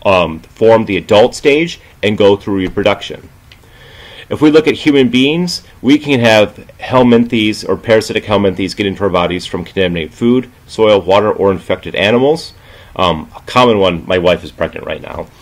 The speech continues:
so one that we're kind of worried about is staying away from cat litter boxes so she doesn't get toxoplasmosis. Um, sometimes the infection can get in by an oral intake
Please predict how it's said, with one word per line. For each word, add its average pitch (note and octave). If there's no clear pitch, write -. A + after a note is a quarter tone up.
so G#2+
one G2+
that F2+
we're F#2+
kind F#2+
of E2+
worried E2
about D#2+
is D#2
staying G2+
away F2+
from E2+
cat G2
litter F#2
boxes D2+
so -
she F#2+
doesn't F#2
get -
toxoplasmosis. -
Um, E2+
sometimes C#3+
the G#2
infection F#2
can G2
get G#2
in F2+
by E2
an D#2+
oral A#2
intake C#3+